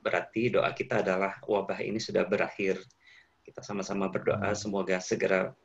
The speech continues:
Speaker 1: eh, berakhir musibah yang menimpa bangsa kita ini. Dan tidak hanya bangsa kita ya,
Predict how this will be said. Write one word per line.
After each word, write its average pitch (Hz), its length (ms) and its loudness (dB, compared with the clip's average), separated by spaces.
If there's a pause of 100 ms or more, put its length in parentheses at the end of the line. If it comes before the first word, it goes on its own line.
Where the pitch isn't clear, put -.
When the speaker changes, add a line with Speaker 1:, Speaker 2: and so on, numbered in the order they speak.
Speaker 1:
eh, 95 560 4
berakhir 117 480 4 (1040)
musibah 113 640 4
yang 104 240 4
menimpa 104 400 2
bangsa 208 320 -4
kita - 320 -4
ini. - 160 -8
Dan - 320 -6 (160)
tidak 98 240 4
hanya 107 160 4
bangsa 107 240 2
kita 117 320 0
ya, 113 80 -2